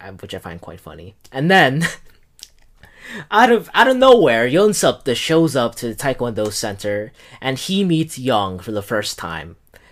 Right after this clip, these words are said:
And hilarity ensues. Genuinely, when they first meet, it's,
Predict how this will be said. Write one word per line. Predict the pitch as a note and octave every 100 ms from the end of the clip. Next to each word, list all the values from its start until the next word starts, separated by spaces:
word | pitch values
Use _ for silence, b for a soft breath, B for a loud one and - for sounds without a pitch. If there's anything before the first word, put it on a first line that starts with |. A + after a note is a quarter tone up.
| b b
And | - A#2+ B2+ B2+ B2+ B2+ B2+ B2+ B2 B _ -
hilarity | D#3 D3+ C#3+ C3+ C3+ B2
ensues. | A2 A2 - G#2 F2+ F2 - - B B E3
Genuinely, | - D#3+ E3+ E3+ F3 E3+
when | C3 B2+
they | C3 C3+
first | - D#3 D3+ C#3
meet, | B2 B2 B2 -
it's, | A2 A2 - - - -